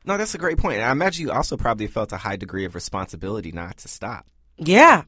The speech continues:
Speaker 2: because,
Speaker 1: know?
Speaker 2: yeah,
Speaker 1: 'Cause
Speaker 2: yeah.
Speaker 1: w-, what other black people were doing this? You know what I'm saying? Like,
Speaker 2: Exactly.
Speaker 1: like, there, there were very few times where a black person, the, the only thing that would necessarily stop them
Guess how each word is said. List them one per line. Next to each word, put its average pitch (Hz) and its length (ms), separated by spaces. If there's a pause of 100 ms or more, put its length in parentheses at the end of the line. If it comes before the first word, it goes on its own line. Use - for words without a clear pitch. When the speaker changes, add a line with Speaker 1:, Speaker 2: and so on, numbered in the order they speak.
(100)
Speaker 2:
because, 202 320
Speaker 1:
know? 175 60
Speaker 2:
yeah, 220 300
Speaker 1:
'Cause - 140
Speaker 2:
yeah. 247 200
Speaker 1:
w-, 117 200 (720)
what 151 160
other 185 160
black 190 240
people 190 240
were 196 120
doing 233 380
this? - 160
You 196 120
know 208 60
what - 40
I'm 196 60
saying? 202 240
Like, 135 160
Speaker 2:
Exactly. - 300 (800)
Speaker 1:
like, 139 160
there, 170 280
there 139 120
were 135 80
very 131 320
few 120 680 (340)
times 110 580
where 117 160
a - 20
black 120 240
person, 107 380
the, 101 420 (340)
the - 180
only 113 220
thing 107 260
that 98 180
would 101 280
necessarily 104 580
stop - 500
them 90 380